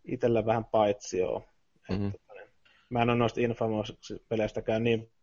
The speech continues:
Speaker 1: paljon loppupeleissä sitten innostunut. En tiedä, ehkä musta on jotain vikaa. Tai sitten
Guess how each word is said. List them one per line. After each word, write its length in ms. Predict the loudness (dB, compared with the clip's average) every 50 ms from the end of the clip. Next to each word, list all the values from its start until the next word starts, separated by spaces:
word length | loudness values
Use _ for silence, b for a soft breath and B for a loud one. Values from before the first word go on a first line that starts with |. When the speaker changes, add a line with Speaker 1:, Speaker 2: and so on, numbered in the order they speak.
| _
Speaker 1:
paljon 260 | -2 0 0 2 0
loppupeleissä 520 | 0 -2 -4 -8 -4 -2 -2 -2 -2 -6 -14
sitten 200 | -14 _ -6 -6
innostunut. 480 | -6 -6 -8 -10 -12 -12 -12 -12 -12 -12 _ -14 -10
En 140 | -10 -4
tiedä, 140 | 0 0 0
ehkä 140 | 0 0 -2
musta 200 | -4 -2 0 -2
on 20 |
jotain 240 | 0 0 0 0 2
vikaa. 360 | 0 0 0 0 -2 -4 -4 -4 -10 _ _ B B B B B B B B B B B B B B B B B B
Tai 140 | -6 -6 -4
sitten 360 | -4 -8 -10 -12 _ -8 -8